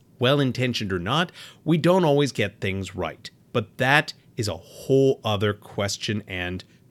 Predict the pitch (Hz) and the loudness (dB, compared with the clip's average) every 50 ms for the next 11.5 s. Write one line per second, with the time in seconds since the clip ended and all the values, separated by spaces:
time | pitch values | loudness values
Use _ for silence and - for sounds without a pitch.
0 | _ - - 220 233 208 175 139 - - 127 110 - 107 101 92 - - - 98 | _ -2 0 4 4 6 4 4 2 -2 -6 -4 -2 -4 -2 -4 -6 -6 -8 -8
1 | 80 82 - - - 62 - _ _ _ _ _ _ _ _ _ _ _ _ _ | -8 -8 -12 -12 -12 -14 -20 _ _ _ _ _ _ _ _ _ _ _ _ _
2 | _ _ _ _ _ _ _ _ _ _ - - - 170 156 160 170 185 196 - | _ _ _ _ _ _ _ _ _ _ -14 -4 -2 2 4 4 4 4 2 0
3 | - - - 156 143 - - - 135 120 113 110 - - 131 127 117 117 131 123 | -4 2 4 4 4 4 2 0 2 2 2 2 0 0 0 2 4 4 2 0
4 | - - - 139 - 123 123 123 113 - - - - _ _ _ - 123 151 160 | 0 -2 0 0 2 4 2 2 0 -4 -14 -20 -20 _ _ _ -2 -2 -2 -2
5 | - - 226 220 226 233 185 - _ _ - - 220 226 170 117 113 127 127 - | 0 0 2 4 4 2 0 -2 _ _ -2 2 4 4 4 4 2 0 -2 -6
6 | _ _ _ 135 135 151 170 165 110 127 113 101 101 107 113 123 147 160 - - | _ _ _ 0 2 2 2 2 2 0 -2 0 2 2 2 0 0 -2 -2 -2
7 | - 139 131 - 180 165 - - 127 107 104 107 - - - 170 190 185 - 190 | -2 -2 0 -2 -6 -6 -2 0 2 2 2 2 -2 -2 2 2 2 2 2 -2
8 | 180 202 220 233 - 120 113 107 104 101 113 120 - - - - _ _ _ _ | 0 0 0 -2 0 0 2 2 2 2 2 0 -2 -6 -18 -20 _ _ _ _
9 | - 196 214 220 220 190 147 113 104 110 101 90 85 87 80 73 - - - - | 4 6 6 6 6 4 2 0 0 -2 -2 -2 -4 -6 -8 -10 -12 -14 -14 -14
10 | - - - - - - - - - _ _ _ - - - 240 285 311 349 - | -20 -20 -20 -20 -20 -20 -20 -20 -20 _ _ _ -6 2 4 4 4 4 2 0
11 | - - 135 104 95 92 87 90 90 | 0 0 0 0 0 -4 -6 -8 -10